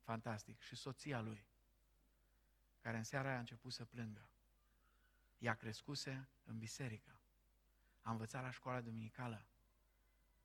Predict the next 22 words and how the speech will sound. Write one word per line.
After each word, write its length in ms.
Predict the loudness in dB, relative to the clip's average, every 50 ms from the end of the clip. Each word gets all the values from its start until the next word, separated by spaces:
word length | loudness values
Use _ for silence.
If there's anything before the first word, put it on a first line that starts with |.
| -20 _ -6
o 100 | -4 -2
grămadă 420 | -2 -2 -2 0 -2 -2 -4 -2
de 120 | -2 0
lucruri. 520 | 0 0 0 -2 -2 -4 -6 -6 -6 -8 -12 -18 -20 -20 -20 -20 -20 -20 -20 -20 -20 -20 -20 -20 -20 -20 -20 -20 -20 -20 -20 -20 _ _ -20 -20 -10 -6
Plecase 460 | -6 -4 -2 0 0 0 0 0 0
în 120 | 2 2
lumea 260 | 2 4 4 4 4
largă. 520 | 4 4 4 2 2 0 -4 -8 -8 -10 -12 -18 -20 -20 -20 -20 _ -20 -20 -20 -20 -20 -20 -20 -20 -20 -20 -20 -20 -20 -20 -20 -20 -20 -20 -20 -20 -20 -20 -20 -20 -20 -20 -10
A 120 | -2 2 2
uitat 500 | 2 2 4 6 6 8 8 6 2 -4 -2
de 120 | -2 0
Domnul, 400 | 2 4 4 4 4 4 2 0
de 120 | 0 0
biserică, 580 | 0 0 -2 0 0 0 2 0 0 -4 -6 -8
de 120 | -8 -8
tot. 280 | -8 -6 -8 -8 -8 -10 -12 -18 -20 -20 -20 _ _ _ -20 -20 -20 -20 -20 -20 _ _ _ _ _ _ -20 -20 -20 _ -20 -20 -20 -20 -20 -20 -8 -2
Dar 140 | 0 0
în 60 | 0 0
seara 340 | 0 2 2 4 4 6
aia, 280 | 4 4 2 0 -4 -10 -16 -20 -20 -20 -20 -20 -20 _ _ _ _ _ -20 -20 -20 -20 -20 -20 -20 -14
Duhul 420 | -8 -2 2 2 4 4 2 2
Sfânt 540 | 0 0 0 2 2 2 2 -2 -6 -10 -12